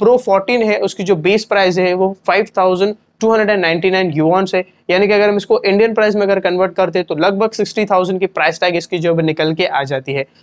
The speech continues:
वहीं अगर हम इसके जो Pro फिफ्टीन है उसकी अगर हम बात करते हैं तो वो सिक्स थाउजेंड फ़ोर हंड्रेड युआन है,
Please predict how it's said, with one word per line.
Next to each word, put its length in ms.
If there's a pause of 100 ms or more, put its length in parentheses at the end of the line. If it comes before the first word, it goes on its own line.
(160)
वहीं 160
अगर 160
हम 100
इसके 420 (300)
जो 140 (260)
Pro 180
फिफ्टीन 420
है 220
उसकी 240
अगर 180
हम 80
बात 220
करते 240
हैं 80
तो 60
वो 120
सिक्स 420
थाउजेंड 440 (440)
फ़ोर 360
हंड्रेड 420
युआन 520 (100)
है, 140